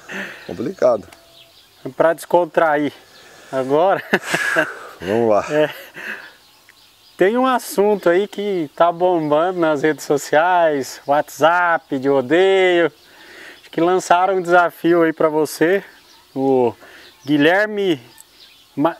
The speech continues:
Speaker 2: Guilherme não, Márcio, ó, eu queria co-, colocar o sabão, né,
Speaker 1: Pelo
Speaker 2: no
Speaker 1: amor
Speaker 2: rolo,
Speaker 1: de
Speaker 2: né?
Speaker 1: Deus, aí é
Speaker 2: É por
Speaker 1: duro,
Speaker 2: causa
Speaker 1: hein?
Speaker 2: do sobrenome, né?
Speaker 1: É.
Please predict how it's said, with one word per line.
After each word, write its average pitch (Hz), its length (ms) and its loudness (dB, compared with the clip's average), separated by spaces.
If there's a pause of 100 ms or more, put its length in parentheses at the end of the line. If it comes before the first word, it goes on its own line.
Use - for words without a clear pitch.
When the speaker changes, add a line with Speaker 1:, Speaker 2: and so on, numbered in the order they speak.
Speaker 2:
Guilherme 175 380 2
não, 131 220 -2
Márcio, 170 580 0
ó, 147 100 2
eu 131 160 -4
queria 147 300 -2
co-, 151 240 -2
colocar 151 440 0
o 147 40 0
sabão, 147 460 0
né, 139 100 2
Speaker 1:
Pelo 170 300 2
Speaker 2:
no 139 80 0
Speaker 1:
amor 127 80 -2
Speaker 2:
rolo, 170 240 2
Speaker 1:
de 170 60 -2
Speaker 2:
né? 190 120 2
Speaker 1:
Deus, 104 160 -8
aí 117 80 4
é 135 40 4
Speaker 2:
É 151 40 2
por 156 80 0
Speaker 1:
duro, 160 120 2
Speaker 2:
causa 196 140 4
Speaker 1:
hein? 196 60 -8
Speaker 2:
do 226 120 -6
sobrenome, 214 760 2
né? 233 180 2
Speaker 1:
É. 120 200 2